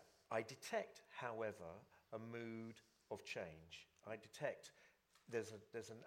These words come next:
anger, and I, I, I'm beginning to feel that there's an anger growing in Britain, certainly about what's happened with us and, and, and Brexit, where a lot of artists are going like, "This is not right," you know,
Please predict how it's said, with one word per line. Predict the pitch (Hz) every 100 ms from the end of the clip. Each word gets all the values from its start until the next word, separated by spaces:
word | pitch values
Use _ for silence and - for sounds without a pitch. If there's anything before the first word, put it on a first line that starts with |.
| 117
anger, | 131 127 101 80 -
and | 110
I, | 113 120 110
I, | 110 - -
I'm | 113 107
beginning | 113 156 156 147
to | 117
feel | - 123 107 98
that | -
there's | 110 107
an | 110
anger | 123 123 104 92
growing | 110 107 104
in | 101
Britain, | 110 104 98
certainly | 95 131 117 104
about | 101 95
what's | 98 104
happened | - 90 95 92 - - - _
with | 104
us | 107 -
and, | 104 95 -
and, | 104 92
and | 104 95
Brexit, | 117 113 - 95 78 - - -
where | 110 104
a | 104
lot | 120
of | 120 110
artists | 107 101 104 92 -
are | 104
going | 98 95 92
like, | 95 98 127
"This | 131
is | 98 - 101
not | 98 -
right," | 87 85 80 52 _ _ _ _ - _
you | 104
know, | 95 95